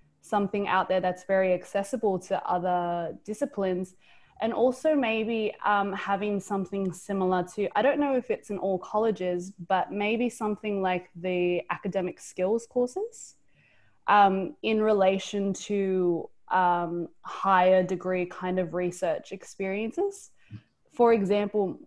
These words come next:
um, some of my most valuable meetings with Claire, um, since she was my supervisor, were when she,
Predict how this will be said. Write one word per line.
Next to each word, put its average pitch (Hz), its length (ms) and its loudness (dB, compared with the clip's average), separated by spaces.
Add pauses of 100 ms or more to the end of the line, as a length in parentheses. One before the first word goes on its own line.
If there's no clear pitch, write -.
um, 190 240 4
some 202 220 0
of 208 80 2
my 202 160 4
most 190 380 0
valuable 185 440 2
meetings 185 520 0
with 180 180 -4
Claire, 226 480 4 (720)
um, 208 180 0
since 196 320 -6 (140)
she - 160 -4
was 180 140 -2
my 185 140 0
supervisor, 180 720 -4 (500)
were 208 300 8
when 208 340 4
she, 202 640 -2